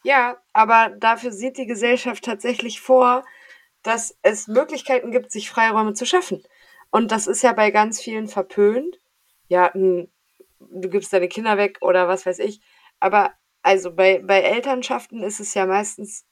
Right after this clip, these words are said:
zum Glück in den meisten Fällen so, dass es zwei Erziehungsberechtigte gibt, die sich auch kümmern.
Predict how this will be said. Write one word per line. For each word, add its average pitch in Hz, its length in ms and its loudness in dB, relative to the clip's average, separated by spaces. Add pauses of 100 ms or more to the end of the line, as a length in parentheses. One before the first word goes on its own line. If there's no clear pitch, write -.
(340)
zum 190 240 -2
Glück 254 300 2 (180)
in 202 100 4
den 202 120 0
meisten 208 320 0
Fällen 202 300 -2
so, 202 240 4
dass 190 220 0
es - 160 -12
zwei 190 180 4
Erziehungsberechtigte 185 960 0
gibt, 190 260 0
die 180 60 -4
sich 185 240 -6
auch 185 120 -12
kümmern. 156 340 -2